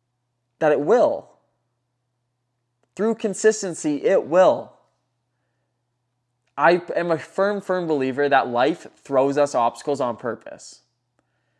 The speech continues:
I truly believe it. I've seen it in my own life. I've seen it pan out constantly,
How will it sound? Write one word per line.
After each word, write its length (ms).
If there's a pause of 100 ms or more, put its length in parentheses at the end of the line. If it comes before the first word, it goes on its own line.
(440)
I 100
truly 400
believe 340
it. 200 (1300)
I've 200
seen 320
it 220 (460)
in 100
my 160
own 180
life. 320
I've 160
seen 240
it 120
pan 280
out 360
constantly, 840